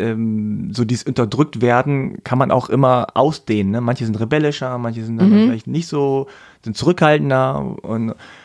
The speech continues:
Speaker 1: genau wie hier, nur halt anderes Level, andere, andere Dinge, die, die
Speaker 2: Ja,
Speaker 1: das
Speaker 2: und
Speaker 1: irgendwie
Speaker 2: das,
Speaker 1: betrifft.
Speaker 2: und das verändert sich ja auch ständig. Also
Speaker 1: Ja.
Speaker 2: meine Oma zum Beispiel, die hat in, in der Zeit, in der sie in Afghanistan gelebt hat, als junge Frau,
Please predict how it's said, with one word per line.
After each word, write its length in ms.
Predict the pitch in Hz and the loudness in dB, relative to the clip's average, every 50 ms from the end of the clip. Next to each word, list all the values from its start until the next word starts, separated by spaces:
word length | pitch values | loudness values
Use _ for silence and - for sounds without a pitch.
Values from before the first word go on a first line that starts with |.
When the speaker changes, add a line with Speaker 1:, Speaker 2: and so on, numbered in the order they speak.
| _ _ - 107 107 | _ _ -14 -6 0
Speaker 1:
genau 320 | 147 139 135 139 175 180 | 2 4 6 6 4 4
wie 80 | 165 156 | 2 0
hier, 220 | 139 143 170 175 | 2 4 4 4
nur 140 | 165 156 147 | 4 4 4
halt 260 | 151 147 - - - | 2 2 0 -2 -4
anderes 340 | - 131 147 139 135 127 - | -2 -2 0 -2 -4 -4 -2
Level, 420 | 123 120 131 143 139 131 123 117 - | 2 2 2 4 4 2 2 2 0
andere, 840 | - - 131 131 123 117 120 117 117 113 110 110 110 - - - - - - - - - - - - _ _ - - | -2 -2 -4 -4 -4 -2 -2 -2 0 0 -2 -2 -2 -4 -6 -8 -10 -12 -12 -14 -14 -16 -20 -20 -20 _ _ -10 -4
andere 240 | 120 117 113 127 117 | -4 0 0 0 2
Dinge, 440 | 120 143 156 143 117 104 98 101 - _ _ | 4 4 4 4 4 2 0 -4 -10 _ _
die, 100 | - 113 104 | -12 -10 -10
die 200 | 107 110 107 107 | -10 -8 0 2
Speaker 2:
Ja, 100 | - - | 4 4
Speaker 1:
das 60 | 147 | 4
Speaker 2:
und 60 | 170 | 4
Speaker 1:
irgendwie 40 | 190 | 2
Speaker 2:
das, 100 | 214 202 | 0 0
Speaker 1:
betrifft. 160 | 202 - - | -2 0 0
Speaker 2:
und 140 | 196 214 208 | 2 2 2
das 80 | 226 - | 2 2
verändert 360 | 226 202 147 190 269 330 - | 2 4 4 4 4 4 2
sich 160 | - 180 - - | 0 -4 0 2
ja 80 | 156 | 2
auch 100 | 117 147 | 2 2
ständig. 580 | - - - 143 147 151 147 143 151 156 - 147 | 0 0 0 0 0 2 0 0 0 0 2 2
Also 140 | 151 165 175 | 2 2 4
Speaker 1:
Ja. 40 | |
Speaker 2:
meine 220 | 175 165 165 175 - | 4 4 4 4 4
Oma 300 | - 160 190 196 220 220 | 4 4 4 4 2 2
zum 160 | - - 202 | 0 0 2
Beispiel, 540 | 196 180 190 190 - - 208 208 214 214 202 - - - - - - | 4 4 2 2 -2 -2 2 4 4 4 2 -2 -10 -20 -14 0 0
die 100 | 190 170 | 2 4
hat 160 | 170 190 - | 2 2 2
in, 260 | - 190 185 170 - - | 2 2 2 0 -2 -2
in 80 | - 170 | 0 4
der 140 | 175 175 175 | 4 4 4
Zeit, 200 | - - 175 170 190 | 4 2 2 2 2
in 80 | 180 | 2
der 100 | 170 165 | 2 2
sie 100 | 151 165 | 2 2
in 80 | 151 156 | 0 0
Afghanistan 540 | - - - 165 139 156 190 - - 220 214 | -2 -2 -2 -2 0 0 0 0 2 2 4
gelebt 300 | 208 196 202 196 - 202 | 4 4 2 0 0 -2
hat, 120 | 202 - | -2 0
als 200 | - 156 - - | 0 -2 0 2
junge 200 | 170 165 165 156 | 2 2 2 2
Frau, 640 | - - - - - 135 131 127 135 165 226 285 | 0 -4 -14 -12 -6 0 2 4 6 6 6 4